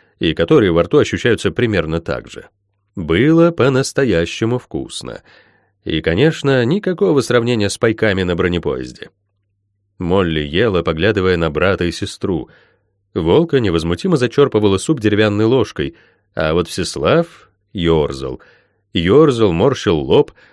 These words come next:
поглядывая на Молли. Волка хмыкнула. Что-то коротко бросила на своем языке. «Он беспокоится за тебя»,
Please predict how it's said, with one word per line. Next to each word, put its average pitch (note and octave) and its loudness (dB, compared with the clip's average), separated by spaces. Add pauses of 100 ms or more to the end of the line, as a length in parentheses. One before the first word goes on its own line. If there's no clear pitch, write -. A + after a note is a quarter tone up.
(120)
поглядывая A#2+ 2
на G#2+ 2
Молли. G2+ 0 (640)
Волка F2+ 0
хмыкнула. C2+ -6 (400)
Что-то D#3+ -4
коротко A2 0
бросила C#3 2
на C3 0
своем A#2+ 0
языке. G2 0 (380)
«Он E3 -2
беспокоится E3 0
за F2 -4
тебя», F2 -8